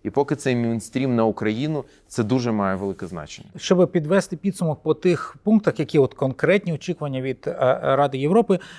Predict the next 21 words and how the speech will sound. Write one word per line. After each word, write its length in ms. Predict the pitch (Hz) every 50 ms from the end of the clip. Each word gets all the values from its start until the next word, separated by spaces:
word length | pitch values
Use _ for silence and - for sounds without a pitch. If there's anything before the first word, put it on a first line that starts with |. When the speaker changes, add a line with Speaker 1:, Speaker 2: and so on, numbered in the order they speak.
| - -
Speaker 2:
е, 260 | - 131 135 156 - -
є 200 | - 127 165 175
якісь 300 | 196 196 - 254 - -
сигнали, 460 | - 208 190 180 170 156 147 139 127
що 400 | - - - - - - 165 190
ми 100 | 220 202
можемо 300 | 165 151 151 135 135 131
очікувати 460 | 127 - - - - 135 127 117 - 117
в 120 | 110 110
плані 340 | - - 139 127 120 117 110
трибуналу, 680 | - 131 110 107 110 113 135 170 165 151 123 - - -
не 280 | 135 151 175 202 214
знаю, 220 | 127 104 101 98 101
цього 260 | - 220 208 165 170
року, 180 | 156 - - 139
наступного 380 | 139 - - - - 156 143
року? 120 | 135 117 113
Speaker 1:
Буквально 480 | 120 - 139 143 143 143 143 135 127
на 100 | 127 123
наступному 560 | 123 120 104 - - 117 - 123 120 117 113
тижні, 680 | 104 - - 123 113 104 95 92 104 101 101 95 95 92